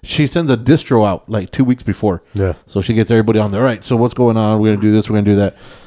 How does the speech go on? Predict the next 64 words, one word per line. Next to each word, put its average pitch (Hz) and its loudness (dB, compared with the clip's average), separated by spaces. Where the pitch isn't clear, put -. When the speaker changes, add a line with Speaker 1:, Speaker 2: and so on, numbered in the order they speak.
Speaker 1:
So 110 0
I 107 4
was 110 2
like, 101 -2
"Hey, 123 2
Mom, 113 0
so 113 -4
what 107 4
are 117 4
we 113 4
bringing? 117 2
What 107 6
do 117 4
we 107 4
need? 107 0
Do 107 -2
you 101 4
want 107 2
me 110 2
to 110 4
host 117 0
it? 113 -8
Like, 104 0
what 110 2
do 120 4
you 120 6
want? 110 0
What, 107 2
like, 104 -4
what, 110 -4
what 131 0
works 143 0
best 113 -2
for 107 0
you?" 90 -4
Speaker 2:
Yeah. 85 -4
Speaker 1:
And 101 -2
she's 117 0
like, 98 2
"I 113 2
don't 120 2
want 120 2
anybody 113 2
bringing 104 0
shit." - -8
I 95 -6
was 92 -2
like, 85 -8
"All 110 0
right, 123 -2
well, 117 -6
fucking, 120 -4
that 127 0
works 127 0
better 120 0
for 107 -6
me." 139 2
But 113 2
I - 4
was 104 4
Speaker 2:
Like, 104 2
Speaker 1:
like, 123 4
Speaker 2:
all 180 4
right. 202 0